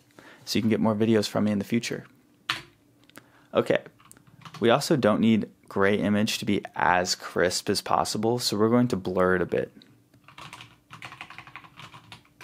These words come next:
This helps us reduce noise when we're looking at edges. Gray image equals C V two dot,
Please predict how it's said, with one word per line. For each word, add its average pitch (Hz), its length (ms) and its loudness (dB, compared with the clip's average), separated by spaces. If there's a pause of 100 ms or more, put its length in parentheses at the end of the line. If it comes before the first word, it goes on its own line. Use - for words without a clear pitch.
(800)
This 123 180 2
helps 160 200 4
us 147 160 -2
reduce 101 360 0
noise 90 800 0
when 104 180 0
we're 98 80 0
looking 98 280 -2
at - 160 -4
edges. - 480 -8 (500)
Gray 110 280 4
image 92 480 -4
equals - 300 -6
C 127 200 -2
V 131 140 -2
two 98 360 -4
dot, 87 320 -2